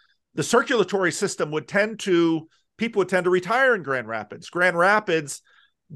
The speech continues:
benefited from a fair amount of brain drain. A certain amount of people would leave the hinterlands and go and stay in Grand Rapids or retire in Grand Rapids. And so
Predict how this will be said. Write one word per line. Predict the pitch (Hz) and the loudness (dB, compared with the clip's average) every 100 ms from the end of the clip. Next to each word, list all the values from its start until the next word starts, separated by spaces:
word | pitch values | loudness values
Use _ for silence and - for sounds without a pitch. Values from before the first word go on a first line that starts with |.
| - - _ | -20 -20 _
benefited | 170 233 240 180 151 160 | 2 4 2 2 2 0
from | 160 151 | -2 -4
a | |
fair | 147 185 180 | 0 2 4
amount | 175 170 | 4 0
of | 151 113 | 0 0
brain | 143 185 233 220 | 2 2 0 -4
drain. | 131 135 135 143 | -2 0 0 -2
A | 143 | -2
certain | 226 233 175 | 2 2 2
amount | 170 156 | -2 -2
of | |
people | 180 170 170 | -4 -4 -4
would | 135 | -2
leave | 147 220 233 226 165 | -2 0 0 -2 2
the | 160 | 2
hinterlands | 156 160 151 127 143 165 156 | 2 -2 -4 -4 -4 -4 -6
and | 147 | -2
go | 156 165 175 | 4 4 4
and | 165 | -2
stay | 160 151 | -2 -2
in | 151 | -2
Grand | 151 143 | -4 -4
Rapids | 147 170 160 120 107 | 0 0 0 -4 -4
or | 135 131 139 127 - - | -2 0 0 0 -8 -14
retire | 147 147 226 233 175 | -10 0 2 4 2
in | 123 | 0
Grand | 120 120 110 | 0 0 0
Rapids. | 110 107 123 107 139 | -2 -4 -8 -8 -8
And | 135 | -4
so | 165 151 147 139 | 0 2 2 0